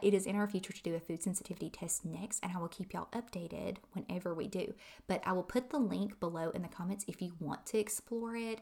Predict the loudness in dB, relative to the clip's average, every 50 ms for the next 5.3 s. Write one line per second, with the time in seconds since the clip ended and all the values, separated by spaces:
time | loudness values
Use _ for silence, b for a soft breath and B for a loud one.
0 | -6 -4 -4 -2 -4 -4 -6 -4 -4 -4 -2 0 -2 -2 -2 -2 -6 -4 -4 -2
1 | -2 -2 -4 -4 -6 -10 _ -8 -6 -4 -4 -4 -2 -2 -4 -4 -6 -6 _ -4
2 | -4 -2 -2 -4 -4 -4 -2 -2 -2 0 0 0 -2 -4 -4 -6 -4 -4 -4 -6
3 | -6 -2 -2 -2 -2 -2 -4 -4 -2 -4 -6 -6 -4 -2 -2 0 2 2 2 2
4 | 0 0 -2 B B B B B B B B B B B B B -4 -4 -2 -2
5 | -4 -4 -4 -4 -4